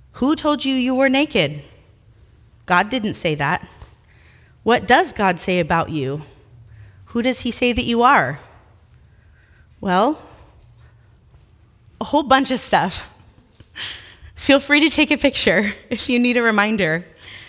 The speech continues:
He says that you are chosen, a new creation, adopted, brought from death to life. He says you are a citizen of heaven, redeemed and forgiven,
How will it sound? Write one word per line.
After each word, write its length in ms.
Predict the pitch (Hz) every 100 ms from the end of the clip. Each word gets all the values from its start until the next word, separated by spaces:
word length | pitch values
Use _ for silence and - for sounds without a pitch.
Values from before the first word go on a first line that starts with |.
| - - - _ _ _
He 180 | - 254
says 260 | 240 285 233
that 100 | 226
you 140 | 240
are 120 | 220
chosen, 800 | 220 - 247 269 214 156 160 165 - _ _ _ _ _ _ _ - -
a 100 | 185
new 280 | 202 208 233
creation, 800 | 240 214 208 202 - 175 143 147 - - _ _ _ _ _ _ -
adopted, 840 | 202 214 196 208 - 156 139 160 - - _ _ _ _ _ _
brought 340 | - 214 226 -
from 280 | - 214 180
death 560 | 202 208 285 - - - -
to 140 | - 185
life. 580 | 170 135 139 - - - - _ _ _ _ _ _ _ _
He 140 | - 220
says 300 | 240 220 208
you 160 | 226
are 140 | 208 208
a 100 | 202
citizen 520 | - 214 202 196 202
of 160 | 185
heaven, 460 | - 269 220 127 143 - - - - - - - - - - - - -
redeemed 680 | 214 214 214 226 247 269 269
and 220 | - 214
forgiven, 680 | 220 190 202 185 147 135 156